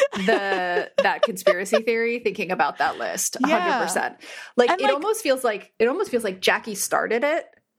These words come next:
Speaker 1: and Shauna
Speaker 2: and,
Speaker 1: finished
Speaker 2: and
Speaker 1: it.
Speaker 2: Shauna finished
Speaker 1: You
Speaker 2: it.
Speaker 1: know, because the,
Speaker 2: Yeah.
Speaker 1: the, the first are definitely,
Speaker 2: Some
Speaker 1: like,
Speaker 2: of them.
Speaker 1: romantic lead main character, popular pretty girl
Speaker 2: Mm-hmm.
Speaker 1: roles.
Speaker 2: Right.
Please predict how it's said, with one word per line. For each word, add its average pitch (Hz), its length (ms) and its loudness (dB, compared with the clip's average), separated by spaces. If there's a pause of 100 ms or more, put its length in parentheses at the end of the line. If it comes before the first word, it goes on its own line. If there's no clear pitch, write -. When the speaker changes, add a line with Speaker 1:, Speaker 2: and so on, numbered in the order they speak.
(260)
Speaker 1:
and 233 140 2
Shauna 214 280 0
Speaker 2:
and, 226 180 2
Speaker 1:
finished 214 300 -2
Speaker 2:
and 233 160 2
Speaker 1:
it. - 20 -4
Speaker 2:
Shauna 208 300 0
finished 254 380 -2
Speaker 1:
You 220 100 4
Speaker 2:
it. 214 60 0
Speaker 1:
know, 202 260 0
because 226 380 0
the, 220 200 0
Speaker 2:
Yeah. 220 520 0
Speaker 1:
the, 240 80 4
the 226 40 -8
first 330 360 0
are 226 80 0
definitely, 220 320 -2
Speaker 2:
Some 294 160 2
Speaker 1:
like, - 80 -2
Speaker 2:
of 302 80 -4
them. 214 80 0
Speaker 1:
romantic 233 500 0
lead 226 240 -2
main 202 220 -2
character, 196 560 0
popular 196 500 2
pretty 185 240 -2
girl 170 220 0
Speaker 2:
Mm-hmm. 285 160 0
Speaker 1:
roles. 185 400 -2
Speaker 2:
Right. 226 280 0